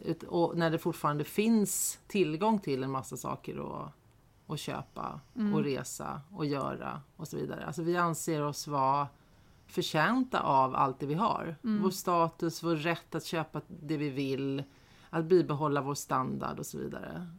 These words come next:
Speaker 1: Eh, hur, och hur ska man liksom, hur ska man ta sig ur det utan att någon säger till en <laughs> att man ska göra det?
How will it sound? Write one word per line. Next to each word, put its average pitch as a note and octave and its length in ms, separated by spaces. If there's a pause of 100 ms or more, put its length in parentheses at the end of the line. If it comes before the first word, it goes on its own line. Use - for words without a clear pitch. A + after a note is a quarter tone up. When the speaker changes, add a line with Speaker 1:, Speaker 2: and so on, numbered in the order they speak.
(160)
Speaker 1:
Eh, D3+ 420
hur, F3 400
och E3+ 140
hur F3+ 160
ska E3+ 200
man D#3+ 160
liksom, C#3+ 640 (220)
hur E3+ 80
ska E3 120
man D#3+ 100
ta D#3+ 120
sig - 220
ur A#3 280
det C#3 200
utan D3 340
att C#3+ 140
någon C#3 420
säger - 720
till G3 380
en - 180
<laughs> - 0
att - 220
man - 120
ska - 220
göra D#3 440
det? C3+ 220